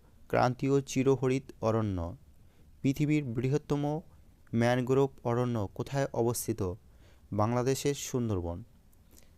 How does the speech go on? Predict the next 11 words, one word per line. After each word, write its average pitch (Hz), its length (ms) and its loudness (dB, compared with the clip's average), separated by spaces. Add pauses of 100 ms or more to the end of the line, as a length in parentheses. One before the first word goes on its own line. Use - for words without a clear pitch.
(120)
দেখো, - 180 0
এখানে 143 320 -2
তোমরা 143 240 0
একটা 143 160 0 (160)
প্রশ্নটি 139 460 -4
মনে 139 200 0
রাখো, 120 340 -2 (640)
বাংলাদেশের 131 800 2 (200)
রয়েছে 127 380 0
সিক্সটি - 400 -2
পার্সেন্ট, - 500 -6